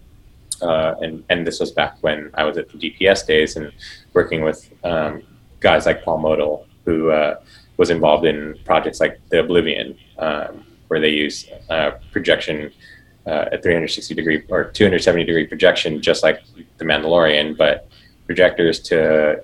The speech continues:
um, reflect onto highly reflective surfaces. Um, and they use that same concept, but now with L E D, which produces a lot more light, um, and it's a lot more sustainable in regards to,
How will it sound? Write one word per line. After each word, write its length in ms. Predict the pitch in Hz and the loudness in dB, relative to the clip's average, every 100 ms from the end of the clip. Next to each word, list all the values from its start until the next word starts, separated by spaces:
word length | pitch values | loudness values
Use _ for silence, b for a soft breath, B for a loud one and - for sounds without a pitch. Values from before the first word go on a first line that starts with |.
| - | -6
um, 460 | 80 78 76 76 76 _ _ _ - - | -4 -4 -6 -10 -18 _ _ _ -20 -8
reflect 680 | 85 - 92 78 - - - - | -8 -2 0 0 -2 -16 -16 -8
onto 680 | 78 76 - 78 76 73 76 - | -8 -6 -6 -4 -4 -6 -10 -10
highly 220 | - 78 76 | -2 -2 -2
reflective 480 | 73 76 - 78 | -2 -4 -4 -6
surfaces. 840 | - 92 - - - 78 76 - - b b b - | -2 -2 -2 -6 -4 -4 -6 -8 -12 b b b -4
Um, 520 | 82 80 78 73 76 80 | 0 2 2 -2 -6 -4
and 240 | 80 76 - | -4 -6 0
they 140 | 82 | 2
use 200 | 82 78 | 4 2
that 180 | 85 82 | 2 0
same 160 | - 82 | -2 -2
concept, 480 | 92 85 104 - | 0 2 2 0
but 160 | - 82 - 87 82 82 | -2 -2 -4 -20 -18 -12
now 260 | 85 85 82 | 0 2 4
with 140 | 78 | 2
L 160 | - 82 | 0 0
E 80 | 82 | 0
D, 400 | 80 90 87 80 | 0 0 2 2
which 420 | 80 - - - B B _ | 0 0 -4 -8 B B _
produces 540 | - 98 98 92 92 82 | -2 4 4 4 2 4
a 40 | |
lot 280 | 82 78 80 | 4 2 2
more 160 | 80 | 0
light, 420 | 76 85 87 98 - B B _ | 2 2 4 2 -2 B B _
um, 600 | 87 82 78 76 - - - _ - _ _ _ - | -2 0 0 -2 -8 -14 -20 _ -20 _ _ _ -2
and 340 | 90 82 82 | 2 2 0
it's 200 | 78 - | -6 -4
a 20 | |
lot 160 | 80 78 | -4 -2
more 160 | 82 | -4
sustainable 580 | 78 - - 80 80 76 | -4 -10 -8 -6 -4 -4
in 60 | 78 | -4
regards 420 | 78 80 76 - | -2 0 0 -2
to, 380 | - 82 80 78 | -6 -2 -2 -6